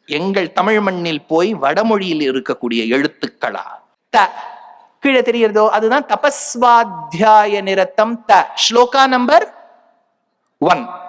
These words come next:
அப்படியே நீங்க கிளாக் வைஸா போனேன்னா அடுத்த அக்ஷரம் ச இருக்கா, அதுதான் சஹத்வா ராட்சசான் சர்வான். எத்தனாவது ஸ்லோகம்? தௌசண்ட்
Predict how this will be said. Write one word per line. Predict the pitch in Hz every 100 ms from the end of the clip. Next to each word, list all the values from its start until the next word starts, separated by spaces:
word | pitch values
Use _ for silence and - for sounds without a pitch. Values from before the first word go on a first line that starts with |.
| - - - _ _
அப்படியே | 220 226 285
நீங்க | 320 285 254 262
கிளாக் | 262 294 277
வைஸா | 269 - -
போனேன்னா | 269 254 247 262 262 208
அடுத்த | 247 302 269
அக்ஷரம் | 247 - 269 262 247 - -
ச | 285 254 - -
இருக்கா, | - 233 277 311 233 - - - _
அதுதான் | - 247 262 302 302 -
சஹத்வா | 233 - 262 - 285 285 294 294
ராட்சசான் | 226 240 - 277 269 262 262 247 -
சர்வான். | 220 214 214 170 139
எத்தனாவது | 208 220 269 262 220
ஸ்லோகம்? | 214 185 175 131 - _ _ _ _ _ _ _ _
தௌசண்ட் | 277 339 339 277 311 262